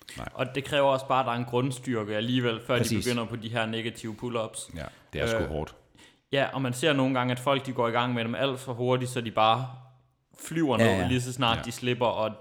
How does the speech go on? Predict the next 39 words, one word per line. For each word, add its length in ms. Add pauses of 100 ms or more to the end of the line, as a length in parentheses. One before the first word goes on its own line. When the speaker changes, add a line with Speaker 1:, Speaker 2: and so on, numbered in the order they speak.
Speaker 2:
det, 120
Speaker 1:
Mm. 140 (480)
Speaker 2:
det 60
er 40
bare 200
ikke 120
så 100
godt. 260 (400)
Speaker 3:
Nej. 120 (580)
Speaker 1:
Nej. 140 (2250)
Speaker 2:
Så 100
er 40
der 80
også 140
lige 80
en 80
anden 200
faktor, 340
jeg 120
tænker, 260
vi 120
skal 160
komme 220
ind 100
på 120
i 100
forhold 440
til, 120
øh, 240
pull-ups, 560
og 120
det 140
er 140 (240)
kropsvægten. 680 (1300)
Speaker 3:
Det 80
har 160
også 140
noget 120
at 40